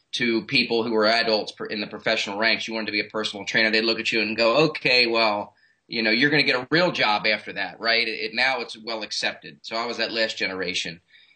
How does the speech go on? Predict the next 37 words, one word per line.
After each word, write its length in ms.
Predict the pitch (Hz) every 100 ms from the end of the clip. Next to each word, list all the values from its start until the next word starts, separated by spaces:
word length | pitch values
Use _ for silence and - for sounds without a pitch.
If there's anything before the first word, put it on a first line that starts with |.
| _ -
Uh, 240 | 110 113
started 400 | 107 147 147 139
personal 380 | 147 143 143 131
training, 480 | 123 139 131 127 123
started 260 | 151 143
training 560 | 143 147 143 143 147 - -
when 220 | 113 123
I 100 | 123
was 160 | 120 -
seventeen. 920 | 143 127 123 - 127 123 120 123 120
You 140 | 107
can't, 240 | 107 123 117
in 120 | 117
the 80 | 107
States, 320 | - 117 113
you 60 | 104
can't 180 | 117 104
get 100 | 104
certified 400 | 113 104 104 101
till 100 | 107
you're 140 | 98
eighteen. 280 | 101 98 98
So 140 | -
technically 300 | 90 104 92
I 40 | 92
did 120 | 98
it 80 | 90
a 40 |
year 120 | 90
before 320 | 87 85 90 92
I 60 |
get, 200 | 92 95
was 140 | 87 87
even 180 | 85
certified. 600 | 85 85 87 85 82 80 - - - _ -
Um, 400 | 104 101 95 -
I 420 | 101 104 98 -